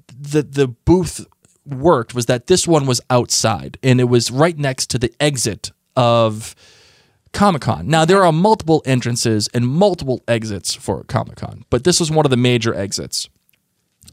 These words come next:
So if you were leaving Comic-Con on this side of the show, you were go-, no matter who you were or what you were doing, you were going past Fraser's Ridge. And, you know, I,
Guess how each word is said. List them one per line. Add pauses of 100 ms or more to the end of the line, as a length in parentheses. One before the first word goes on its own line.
(120)
So
if
you
were
leaving
Comic-Con (320)
on
this
side
of
the
show, (240)
you
were
go-,
no
matter
who
you
were
or
what
you
were
doing,
you
were
going
past (260)
Fraser's
Ridge. (960)
And,
you
know,
I,